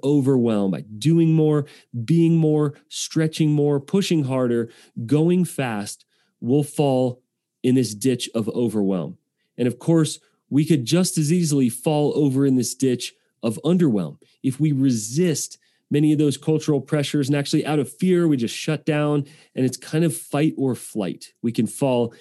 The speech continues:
in either one of these ditches of overwhelm or underwhelm. It's real easy to swing the pendulum.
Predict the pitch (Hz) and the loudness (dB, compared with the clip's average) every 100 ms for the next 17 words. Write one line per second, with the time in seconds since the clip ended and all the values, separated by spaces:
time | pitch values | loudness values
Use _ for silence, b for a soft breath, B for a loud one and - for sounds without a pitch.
0 | b b 123 - 156 160 160 143 143 127 | b b -2 0 2 4 4 4 2 4
1 | 117 - 110 107 107 98 85 - 139 139 | 2 2 -2 0 -2 -2 -4 -2 0 2
2 | 131 131 127 123 B B - 101 - 131 | 2 2 0 -2 B B -6 -6 0 2
3 | 123 120 120 117 - 120 131 127 147 147 | 2 2 2 0 -2 -6 -6 0 2 4
4 | 143 - 135 127 123 113 113 - 120 110 | 2 0 0 0 0 -2 -4 -4 0 0
5 | 95 113 98 87 | 0 -2 -2 -4